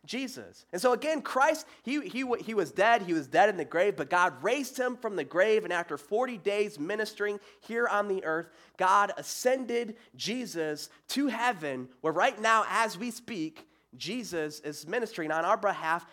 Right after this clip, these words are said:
at the right hand of God in heaven. And you and I, we are united with him. We are united with the King of the world. We are united with the Savior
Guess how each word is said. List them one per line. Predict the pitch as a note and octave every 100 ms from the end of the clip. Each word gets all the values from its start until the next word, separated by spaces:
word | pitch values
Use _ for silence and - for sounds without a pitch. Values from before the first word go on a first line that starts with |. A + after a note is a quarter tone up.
| -
at | D#3+ -
the | C#3+
right | C3+ F#3 A3+ F3 - _
hand | - F#3+ G3 G3 F#3+
of | F3 D3
God | D3 D3 C#3+ C#3+ - _
in | - D3+ D3+ D#3 D3+ -
heaven. | F3 D#3 A2 - _ _ _ -
And | D#3+ D#3
you | C#4 C#4+
and | A3+
I, | A3+ D3+ B2+ A#2 _ _ _
we | D3 A3 A3+ A3+ -
are | D#3+ E3+ E3 D#3
united | E3 C#3+ D3+ E3+ C#3 B2 C3+ _ -
with | D3+ D3+ - _ _
him. | G3 F3+ G2+ _ _ _ _ _ _ _
We | E3 G#3 G#3
are | G#3
united | F#3+ E3 E3 G3+ F3+ C#3+ C3+ - -
with | D3+
the | D3
King | - - A3+ G#3+ E3 C3+ - -
of | D3+
the | D#3
world. | D#3 F#3+ F3+
We | G#3+
are | G#3 G3
united | F#3 E3+ E3+ G#3+ G#3+ F3+ D#3 -
with | F3 F3+
the | E3
Savior | - - A#3 B3 A3+ D3 D#3+ D#3